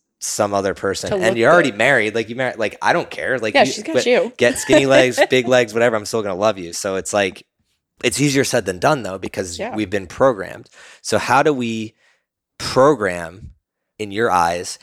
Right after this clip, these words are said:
Speaker 1: Is it literally introducing women? Like, I start thinking, like, okay, kids can't necessarily do CrossFit, but, like, what does that look like at a younger age?
Speaker 2: Yeah.
Speaker 1: I don't know. I'm just
Speaker 2: I think a lot of it is,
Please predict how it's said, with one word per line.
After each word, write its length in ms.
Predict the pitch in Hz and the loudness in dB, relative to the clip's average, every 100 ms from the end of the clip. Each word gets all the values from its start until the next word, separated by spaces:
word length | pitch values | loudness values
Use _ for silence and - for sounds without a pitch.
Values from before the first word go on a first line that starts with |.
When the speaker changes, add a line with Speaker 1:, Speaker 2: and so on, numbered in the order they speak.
| _ | _
Speaker 1:
Is 120 | 110 110 | -8 -4
it 140 | - | -6
literally 380 | 98 104 117 117 | -4 -2 -2 -2
introducing 960 | - 107 - 98 92 101 - 107 113 131 _ _ _ _ | -6 -8 -4 -4 -4 -6 -4 -6 -8 -14 _ _ _ _
women? 540 | 92 98 101 110 113 _ 104 | -2 0 0 -2 -6 _ -4
Like, 260 | 92 - _ _ _ | -4 -4 _ _ _
I 140 | 98 117 | 2 2
start 240 | - 98 | 2 0
thinking, 300 | 107 90 95 | -2 -8 -8
like, 180 | 90 85 | -8 -8
okay, 240 | 104 92 | -6 -8
kids 300 | 80 117 113 | -6 -6 -6
can't 380 | - 113 101 90 _ | -8 -8 -6 -8 _
necessarily 420 | 95 87 - 90 82 | -10 -8 -6 -6 -8
do 120 | 80 | -10
CrossFit, 560 | - 90 90 - 73 | -4 -2 -2 -6 -10
but, 120 | - 76 | -6 -4
like, 180 | 85 | -4
what 180 | 101 101 | 0 0
does 140 | 113 101 | 0 0
that 240 | 90 - | -2 -2
look 280 | 90 98 - | -6 -6 -4
like 340 | 90 85 82 _ _ - | -4 -4 -8 _ _ -8
at 100 | 95 | -6
a 60 | 90 | -4
younger 400 | 92 92 87 80 | -6 -4 -4 -4
age? 600 | 101 95 87 90 - - - | -4 -4 -4 -8 -10 -10 -10
Speaker 2:
Yeah. 160 | 165 180 _ _ _ _ _ _ _ 98 | -10 -10 _ _ _ _ _ _ _ -2
Speaker 1:
I 80 | |
don't 140 | 92 85 | 0 2
know. 340 | 95 117 151 | 2 2 0
I'm 120 | 104 92 | -6 -8
just 280 | 85 - _ _ - - - | -10 -14 _ _ -20 -8 -2
Speaker 2:
I 80 | 226 | 0
think 180 | 254 | 2
a 60 | 285 | 2
lot 200 | 202 180 | 4 4
of 80 | 214 | 2
it 160 | 214 - | 0 0
is, 640 | 190 185 190 180 - - | 0 2 0 -4 -8 -10